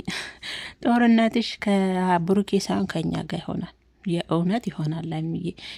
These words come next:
የማንን ልብ ትርታ ለማዳመጥ ነው? ባለፈ ብሩኬ የእኛን ልብ ለ-፣ ትርታ ለማዳመጥ እኛ ስምረት ናት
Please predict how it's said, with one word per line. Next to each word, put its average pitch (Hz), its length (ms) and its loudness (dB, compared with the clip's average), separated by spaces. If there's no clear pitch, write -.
የማንን 185 500 4
ልብ 165 260 -2
ትርታ 165 400 -4
ለማዳመጥ 160 640 -6
ነው? 165 160 -2
ባለፈ 247 420 0
ብሩኬ 214 380 4
የእኛን 185 420 6
ልብ 170 200 0
ለ-፣ 160 200 2
ትርታ 175 280 0
ለማዳመጥ 175 640 0
እኛ 165 200 2
ስምረት 180 560 2
ናት 165 240 -2